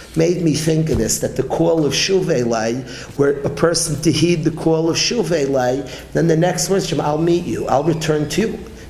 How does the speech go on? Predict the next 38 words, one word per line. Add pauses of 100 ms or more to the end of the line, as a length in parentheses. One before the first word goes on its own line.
You
said
Shuv
Elai,
he'll
meet
me
somewhere. (1700)
So, (220)
so
that,
that's
the
second
idea
that
I
wanted
to
share
with
the
Chevra. (560)
Really,
I
said
that
two
that
there,
t-, (260)
I,
I
had
three
ideas,
but
really